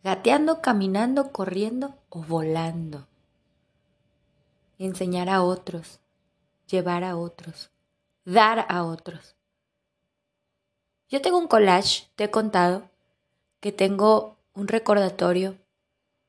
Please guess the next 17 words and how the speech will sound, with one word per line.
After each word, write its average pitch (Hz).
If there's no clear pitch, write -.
de 165
todos 214
los 208
días, 156
donde 190
ahí 190
puse 190
fotografías 170
importantes 175
para 160
mí, 170
de 170
personas 190
que 156
amo, 156
donde 202
puse 220